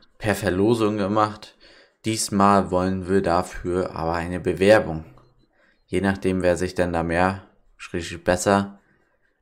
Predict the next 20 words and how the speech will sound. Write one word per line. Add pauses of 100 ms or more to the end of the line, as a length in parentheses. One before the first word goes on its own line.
(760)
beworben
hat, (320)
bekommt
dann (800)
die
Rolle,
das
Revier. (640)
Und
natürlich
kann
man
sich
dann
für
mehrere
Rollen
und
mehrere
Reviere,